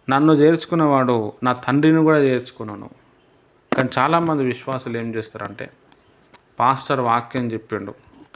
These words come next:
ఆ వాక్యంలో తప్పు ఉంటే వెతికి, ఇగో ఇది మీరు చెప్తుంది తప్పు" అని అంటారు. లేదు అని అంటే, "ఇగో పలానా పాస్టర్ లోపల ఈ మిస్టేక్ ఉంది" అని అంటారు. ఉంది మిస్టేక్, ప్రతి వ్యక్తిలో, ప్రతి పాస్టర్లో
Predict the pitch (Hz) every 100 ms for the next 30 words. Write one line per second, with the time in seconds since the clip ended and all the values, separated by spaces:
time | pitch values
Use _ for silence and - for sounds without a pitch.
0 | 120 117 113 123 - 131 123 - 110 -
1 | 127 117 110 110 107 - 120 120 120 117
2 | 117 113 113 113 123 120 107 - 113 107
3 | 101 98 - - - _ _ _ _ _
4 | _ _ _ _ _ _ _ _ _ _
5 | _ 113 135 170 165 151 143 131 127 135
6 | 117 117 - - 135 139 131 127 - 131
7 | 127 127 123 123 123 - 139 131 127 127
8 | 120 113 113 - 131 127 117 110 110 104
9 | 98 95 - _ _ 139 175 170 143 -
10 | 143 123 - _ - 127 143 123 123 123
11 | 139 131 127 120 127 123 107 110 - 117
12 | 120 120 107